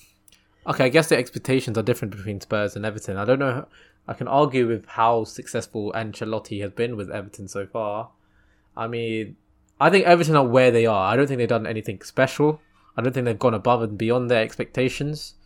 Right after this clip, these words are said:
I just think they're Everton. Like, they're not doing what Leicester City are doing. Do you get where I'm coming from? They're s-, just right there in that mid-table place, maybe challenging for Europa League, but not making a, a true impact on, like, maybe getting a top four place.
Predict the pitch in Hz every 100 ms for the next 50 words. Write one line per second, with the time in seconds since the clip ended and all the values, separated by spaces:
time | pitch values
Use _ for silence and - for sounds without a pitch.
0 | _ _ _ _ _ _ - 120 123 123
1 | 110 _ _ - 104 107 107 - 98 98
2 | _ _ _ _ _ _ 117 117 - _
3 | 127 131 139 110 135 123 113 104 117 113
4 | 107 - 113 104 98 98 95 95 - _
5 | _ 135 107 104 98 95 95 107 98 98
6 | 92 _ _ _ _ _ - 110 - -
7 | - - 113 120 120 117 107 104 98 98
8 | _ _ _ - 113 107 107 101 120 120
9 | - 117 110 104 110 104 101 - - -
10 | _ - 117 110 - 120 120 107 107 113
11 | 110 - 110 107 107 104 107 107 107 110
12 | 123 120 113 113 104 110 120 - - 120
13 | - 107 107 104 - 107 104 104 - 113
14 | 104 101 104 104 - - 110 98 98 95
15 | -